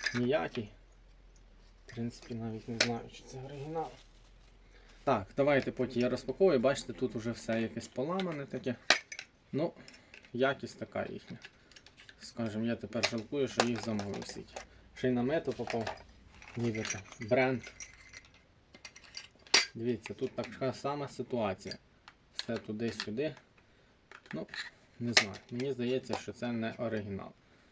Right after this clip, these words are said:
Тому що якось наклеєчки їх криво наклеєні. Made in China. Можливо, і оригінал по коду. Я... Ну, вже що поробиш.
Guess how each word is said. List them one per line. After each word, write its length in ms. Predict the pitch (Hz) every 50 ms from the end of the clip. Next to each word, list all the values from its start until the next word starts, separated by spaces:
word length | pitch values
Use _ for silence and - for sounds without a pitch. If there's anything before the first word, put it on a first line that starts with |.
| - - _ _ _ _ -
Тому 260 | - 107 104 104 101 -
що 100 | - 107
якось 320 | 104 104 - 110 101 -
наклеєчки 560 | - 110 - - 147 165 165 - - - - 131
їх 100 | 127 -
криво 320 | - 131 131 127 123 123
наклеєні. 580 | 120 117 - - 120 120 117 117 117 117 113 - - - - - - - - - -
Made 220 | 117 110 107 101 104
in 120 | 98 98
China. 400 | 95 - - 156 156 143 123 110 98 - - - - - - - - -
Можливо, 460 | 123 117 123 127 151 190 196 151 117
і 60 | 107
оригінал 460 | 107 104 104 98 104 101 104 113 113 110
по 140 | - -
коду. 280 | - - 104 110 104 104 98 - -
Я... 160 | - 104 - - - - - - - - - - - - - 156
Ну, 140 | 170 170 - - - - - - - - - - - - - - - - - - - - - -
вже 340 | 120 120 120 147 165 165 160 - - - - - - - - - - - - - - - -
що 120 | - -
поробиш. 480 | - - - - - - - - -